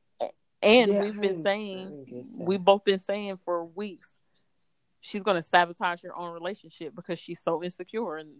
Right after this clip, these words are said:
Speaker 1: that's exactly what she did.
Speaker 2: Mm-hmm. Yeah, but the speed of it, because like you just said, I could see if they were
Speaker 1: Mm-hmm.
Speaker 2: flirting for a long period of time and they're in the office and they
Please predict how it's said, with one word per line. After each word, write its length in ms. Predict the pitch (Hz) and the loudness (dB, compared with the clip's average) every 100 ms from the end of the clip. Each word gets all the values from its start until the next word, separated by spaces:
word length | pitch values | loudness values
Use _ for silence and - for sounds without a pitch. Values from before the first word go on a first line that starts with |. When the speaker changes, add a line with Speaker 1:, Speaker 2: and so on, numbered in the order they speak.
| 151 | -8
Speaker 1:
that's 220 | 165 165 | -8 -8
exactly 420 | 151 160 170 180 | -6 -4 -2 -6
what 160 | 185 185 | -6 -10
she 140 | 185 | -12
did. 300 | 185 202 156 - _ _ - | -10 -10 -12 -18 _ _ -18
Speaker 2:
Mm-hmm. 280 | 147 143 143 _ _ _ _ _ _ _ _ _ _ - - _ _ _ | -16 -16 -20 _ _ _ _ _ _ _ _ _ _ -20 -20 _ _ _
Yeah, 220 | 233 240 240 | -12 -10 -6
but 280 | - - | -6 -6
the 80 | - | -8
speed 720 | - - - _ 233 277 302 | -12 -12 -14 _ -2 0 2
of 180 | 165 147 | 0 0
it, 140 | 156 170 | -4 -6
because 340 | 165 190 185 | -2 -4 -2
like 240 | 185 185 | -4 -4
you 160 | 208 226 | -8 -8
just 340 | 208 175 - - | -4 -6 -6 -4
said, 400 | 165 143 - - - | -2 -2 -4 -8 -6
I 140 | 226 | -6
could 280 | - 170 139 | -6 -12 -12
see 720 | - - 165 170 147 131 123 - | -12 -6 -2 2 0 -2 -6 -12
if 320 | - 127 131 - | -8 -8 -8 -4
they 180 | 139 139 | -2 -2
were 220 | 131 - - - | -4 -10 -12 -14
Speaker 1:
Mm-hmm. 200 | 180 180 226 | -10 -4 -2
Speaker 2:
flirting 680 | 240 233 226 214 208 196 | 2 2 2 0 -2 -4
for 200 | 190 - | -4 -2
a 60 | 185 | 0
long 340 | 175 180 175 | 0 -4 -6
period 340 | 170 185 165 156 | -8 -6 -6 -8
of 80 | - | -10
time 540 | 214 202 196 190 190 | -6 -4 -2 -2 -2
and 140 | 151 | -4
they're 160 | 151 147 | -6 -8
in 80 | 143 | -8
the 100 | - | -4
office 460 | 185 185 180 180 | 0 0 -2 -6
and 160 | 143 135 | -6 -8
they 140 | 131 | -8